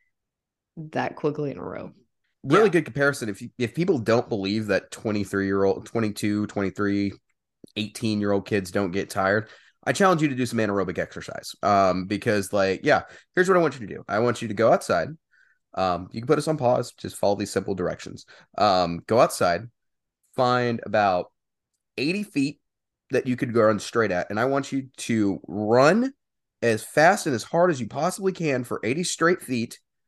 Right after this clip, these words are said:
Speaker 2: then turn around and run back, take a five-second break to catch your breath, and then repeat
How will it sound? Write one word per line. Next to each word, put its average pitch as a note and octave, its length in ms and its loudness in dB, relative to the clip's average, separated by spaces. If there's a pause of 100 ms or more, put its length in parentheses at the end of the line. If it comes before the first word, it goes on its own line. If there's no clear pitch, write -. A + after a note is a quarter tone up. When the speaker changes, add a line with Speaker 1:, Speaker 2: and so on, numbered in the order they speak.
(280)
Speaker 2:
then A2 260 2
turn - 280 2
around F#3 220 6
and E3 80 4
run D3+ 140 4
back, G2+ 380 2 (920)
take D#3 260 2
a A2+ 140 0
five-second G3 920 4
break A#2+ 440 2
to - 100 -16
catch C3+ 220 0
your D3 80 -2
breath, G2+ 340 0 (400)
and A#2 140 0
then C3 120 4
repeat D#3 540 0